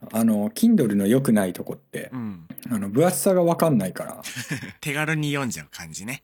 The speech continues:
Speaker 1: そうそうそう。スイスイね、読んではいるんだけど。
Speaker 2: うん。
Speaker 1: でも、あの、面白いね。
Speaker 2: あ、面白いでしょ？
Speaker 1: うんう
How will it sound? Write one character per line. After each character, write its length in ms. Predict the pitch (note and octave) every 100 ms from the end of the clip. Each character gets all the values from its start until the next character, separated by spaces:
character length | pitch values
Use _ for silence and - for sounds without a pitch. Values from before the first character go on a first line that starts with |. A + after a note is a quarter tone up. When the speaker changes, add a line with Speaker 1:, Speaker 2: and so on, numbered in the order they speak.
| _
Speaker 1:
そ 220 | - A#2+
う 40 | G2+
そ 140 | G2+
う 60 | -
そ 100 | C#3+
う。 40 |
ス 120 | -
イ 80 | E3+
ス 160 | C#3 F2+
イ 80 | F2
ね、 120 | G#2 -
読 120 | C3+
ん 60 |
で 80 | G#2
は 140 | F#2+ G2
い 80 |
る 100 | G#2
ん 80 | G2
だ 100 | F2
け 120 | -
ど。 260 | E2+ E2 - A2
Speaker 2:
う 40 |
ん。 220 | F#2+ D#2+ -
Speaker 1:
で 100 | D3+
も、 140 | D3
あ 40 | E3
の、 100 | D3
面 220 | D#3 G#3
白 180 | A3 D4+
い 60 | F3
ね。 220 | C#3 _ -
Speaker 2:
あ、 160 | C3+
面 180 | B2 F3
白 220 | G3 A3+
い 40 | F3
で 80 | G#2+
し 140 | -
ょ？ 260 | G2 C3 - -
Speaker 1:
う 60 |
ん 40 |
う 40 | D#3